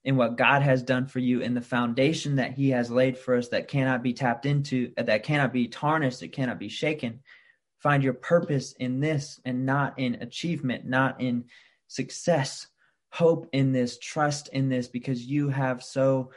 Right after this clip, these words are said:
much to offer. And when times come where you have doubt,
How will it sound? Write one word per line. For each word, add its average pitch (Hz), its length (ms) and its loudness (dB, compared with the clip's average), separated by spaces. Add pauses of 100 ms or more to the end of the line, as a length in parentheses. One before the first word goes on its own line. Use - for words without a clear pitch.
(180)
much 131 260 0
to - 120 -4
offer. 131 380 0
And 131 220 -2
when 127 240 -4 (180)
times 147 360 0
come 143 320 2
where 131 100 2
you 135 220 2
have 127 320 0
doubt, 131 440 0